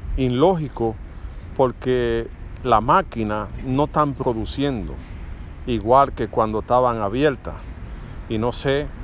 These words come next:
por qué razón se ha aumentado la tarifa eléctrica. Más en los actuales momentos de crisis que se encuentra la gente, no tienen cómo pagar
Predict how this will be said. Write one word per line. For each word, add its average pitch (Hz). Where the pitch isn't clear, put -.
por 107
qué 160
razón 131
se -
ha 131
aumentado 120
la 110
tarifa 98
eléctrica. 90
Más 151
en 135
los 117
actuales 151
momentos 127
de 107
crisis 151
que 104
se -
encuentra 110
la 107
gente, 160
no 131
tienen 135
cómo 135
pagar 113